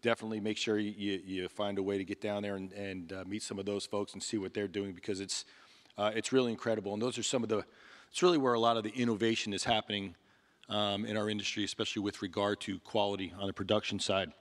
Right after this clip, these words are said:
Um, <clears throat> we've also got a happy hour planned, uh, at four o'clock on the, uh, downstairs on the exhibit, uh, on the exhibit floor, which is gonna be an awful lot of fun.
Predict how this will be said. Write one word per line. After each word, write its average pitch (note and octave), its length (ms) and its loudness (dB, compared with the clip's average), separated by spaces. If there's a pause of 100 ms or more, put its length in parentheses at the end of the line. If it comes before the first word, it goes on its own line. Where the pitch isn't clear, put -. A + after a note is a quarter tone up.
(760)
Um, G#2 340 2 (420)
<clears throat> B2 420 2
we've A2+ 180 8
also B2 260 4
got A2 320 4
a G#2 300 2
happy A#2 420 2
hour G2+ 180 4
planned, G#2 500 0 (580)
uh, F#2 340 2
at G2 220 0
four A2+ 160 4
o'clock G#2 420 2 (100)
on G2 220 0
the, F#2+ 180 -2 (140)
uh, F#2 180 -2
downstairs G2+ 540 0
on G2+ 80 -4
the F#2+ 80 -2
exhibit, F#2 360 -2 (120)
uh, F2+ 240 -2
on F#2+ 140 -6
the F#2 60 -4
exhibit F#2 280 -4
floor, G#2 240 -2
which F#2+ 160 -4
is F#2 80 -6
gonna G2 160 -4
be F#2+ 140 -2
an F#2 80 -4
awful F#2 240 -4
lot F#2+ 180 0
of F#2 60 -12
fun. E2+ 260 -10